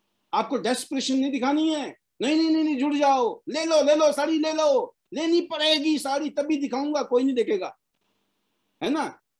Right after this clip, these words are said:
जबरदस्ती ना ये चिपक जाए मेरे को साड़ी, भाग जाएगी दुकानदार से, "मैडम मैं तो दूसरी दुकान में देखूंगी ना, मेरे को क्या पड़ी है यहीं पे देखने की।" Same आपके साथ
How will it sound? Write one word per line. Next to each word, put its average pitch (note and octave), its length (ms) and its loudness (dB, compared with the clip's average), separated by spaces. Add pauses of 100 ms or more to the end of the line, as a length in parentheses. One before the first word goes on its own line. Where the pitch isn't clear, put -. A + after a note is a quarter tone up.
(140)
जबरदस्ती B3 480 2
ना B3+ 100 2
ये B3+ 260 4 (200)
चिपक A3+ 200 -2
जाए G#3 220 0
मेरे G3+ 140 0
को F#3 60 -2
साड़ी, F3 420 -2 (380)
भाग A#3 180 2
जाएगी C4 260 4
दुकानदार A3+ 420 0
से, G3 120 -6
"मैडम F#3 320 -4 (460)
मैं A#3 160 2
तो B3 80 -4
दूसरी A#3 260 0
दुकान A3 240 0
में A3+ 100 0
देखूंगी D4 320 4
ना, G3+ 140 -2
मेरे F#3 160 0
को G#3 60 -8
क्या A#3+ 140 0
पड़ी G#3+ 240 0
है G3+ 60 8
यहीं G3 140 2
पे G3+ 80 -2
देखने F3 280 -2
की।" D3 100 -16 (640)
Same C#4 300 2
आपके C#4 220 4
साथ A3 220 4